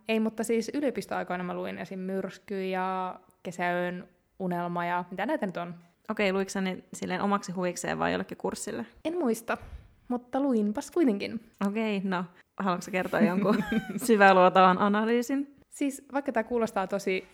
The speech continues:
Speaker 1: epäuskottavalta ja snobilta, niin kyllä mä oikeasti tykkään Shakespearen teoksista. Et,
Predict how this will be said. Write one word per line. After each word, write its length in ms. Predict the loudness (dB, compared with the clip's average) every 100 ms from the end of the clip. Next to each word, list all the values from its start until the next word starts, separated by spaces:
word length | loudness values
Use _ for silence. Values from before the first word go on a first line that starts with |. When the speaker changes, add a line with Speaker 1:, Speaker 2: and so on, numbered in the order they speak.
| -20 _
Speaker 1:
epäuskottavalta 760 | 0 4 2 0 -4 -2 -2 -2
ja 80 |
snobilta, 400 | -2 -2 -2 -2 -4
niin 100 | -4
kyllä 140 | -2
mä 60 | -2
oikeasti 240 | -2 -6
tykkään 420 | -8 -8 -8 -10
Shakespearen 500 | -10 -12 -6 -6 -4
teoksista. 540 | -2 -4 -4 -8 -4 -6 -8 _ _
Et, 240 | -6 -6